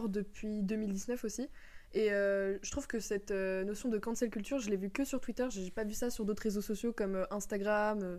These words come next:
Snapchat, Facebook ou des choses comme ça. Parce que je pense que Twitter, c'est, euh, un endroit qui peut être toxique. Euh, j'aime beaucoup ce réseau social, mais... enfin, ce réseau social, pardon.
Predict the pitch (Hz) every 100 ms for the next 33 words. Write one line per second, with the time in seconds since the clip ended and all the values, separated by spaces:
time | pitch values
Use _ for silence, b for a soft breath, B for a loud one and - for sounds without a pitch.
0 | 185 180 - 185 180 185 180 - 185 185
1 | 196 175 190 - 185 180 214 B B B
2 | B - - - 247 269 269 - 220 233
3 | 247 247 - 214 208 196 196 190 190 -
4 | 202 196 196 196 208 214 214 233 240 B
5 | B B B B B - - 208 262 269
6 | 285 247 - 277 - - 208 202 196 196
7 | 190 190 180 185 214 214 262 - 226 214
8 | 220 254 240 190 190 240 220 208 202 196
9 | 202 233 214 196